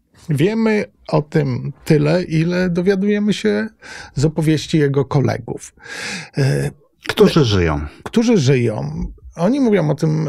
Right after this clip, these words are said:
Speaker 1: że Staszek został zamordowany. W latach dziewięćdziesiątych tym się bardzo interesuje, chociaż to nie jest sprawa mojego pokolenia. Mojego pokolenia to jest sprawa Grzegorza Przemyka,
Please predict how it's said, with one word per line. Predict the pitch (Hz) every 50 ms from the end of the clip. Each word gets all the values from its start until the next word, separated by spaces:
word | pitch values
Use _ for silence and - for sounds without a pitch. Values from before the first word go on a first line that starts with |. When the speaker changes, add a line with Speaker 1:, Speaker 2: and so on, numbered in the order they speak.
| 139 143 143
Speaker 1:
że | 139 143 143
Staszek | - - - 139 - - 147 131
został | 131 143 - - 143 135
zamordowany. | 123 135 135 139 139 131 131 131 135 131 120 107 95 95 98 104 - - - - 143
W | 135 113
latach | 143 175 175 180 165 147
dziewięćdziesiątych | 131 156 147 151 151 147 139 147 131 - 135 135 147 143 - 143 -
tym | - 143 135
się | - - 120
bardzo | 120 123 117 120 113 104 120 123
interesuje, | 127 123 120 117 127 120 123 127 117 - - 127 110 107 113 117 135 170 196 185 165 _ _ -
chociaż | - - 175 - 190 175 -
to | - 185 175
nie | 208 254 277 269 254 247
jest | 240 240 233 - - - - -
sprawa | - - - - 160 185 170 151 170 170
mojego | 165 165 165 160 151 156 151
pokolenia. | 151 - 143 - - 143 131 120 117 113 113 120 120 -
Mojego | 131 131 143 165 180 196 202 196 190
pokolenia | 175 - 139 - - 123 131 143 151 156 151 143 131
to | - - 123
jest | 127 131 127 127 131 135 123 - - - -
sprawa | - - _ - - - 127 127 127 127 131 131 127 123 127 127 127 127 123
Grzegorza | 120 110 110 135 127 143 135 117 127 123
Przemyka, | 120 - - 131 120 120 113 95 - - - 95 - -